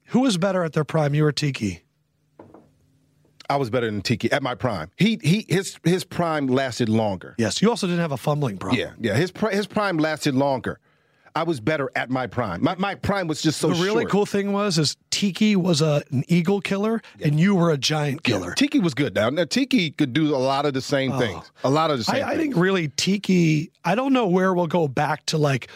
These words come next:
Speaker 1: who was the running back that really made pass catching, uh, like, a thing that, but he's definitely up there.
Speaker 2: No. Marshall Faulk was a guy.
Speaker 1: Yeah, yeah, for sure.
Speaker 2: Well,
Speaker 1: But
Speaker 2: Marshall was
Speaker 1: Tiki
Speaker 2: the
Speaker 1: was
Speaker 2: guy.
Speaker 1: soon after him.
Speaker 2: L T. Tiki did a lot of the same things.
Speaker 1: Yeah.
Speaker 2: Yeah.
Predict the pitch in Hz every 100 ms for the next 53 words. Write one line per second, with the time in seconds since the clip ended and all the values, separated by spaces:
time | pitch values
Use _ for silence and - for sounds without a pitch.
0 | - - 214 185 185 160 147 151 165 170
1 | 180 165 165 170 - - - - 165 -
2 | 156 175 175 160 160 156 - - 165 160
3 | - 170 165 160 170 160 165 160 165 139
4 | - - 147 - 175 175 175 - - 185
5 | 139 247 254 - 214 - 185 170 170 -
6 | 113 95 85 - - 123 98 85 _ -
7 | 151 170 123 139 101 107 95 85 82 73
8 | - - 294 247 139 123 - - 262 196
9 | 220 202 202 - 190 156 247 - 139 139
10 | 220 180 160 170 - 117 123 160 170 -
11 | 165 147 147 151 - 302 294 254 175 170
12 | 143 139 139 127 - 127 113 - 98 190
13 | 165 113